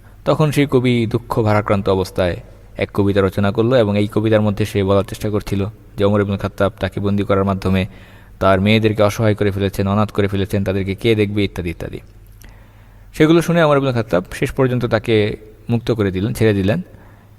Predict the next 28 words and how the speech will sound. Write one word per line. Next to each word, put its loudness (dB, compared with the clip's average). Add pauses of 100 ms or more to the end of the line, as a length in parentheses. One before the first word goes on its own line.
(420)
কিন্তু 2
তার 4
পূর্বের 2
যে 4
অপকর্ম, 2 (440)
তার 2
জন্য 0
তাকে 2
শাস্তি -4
দিতেও 2
ভুললেন -2
না। -6 (300)
তাকে 0
বললেন 2
যে, 0
"তুমি 2
তোমার 0
কথার 2
মাধ্যমে 2 (320)
মানুষের -2
সম্মান 2
নষ্ট -2
করেছ, 0
ক্ষতি -2
করেছ, 2 (400)
কাজেই 2
তোমাকে 0
অবশ্যই 0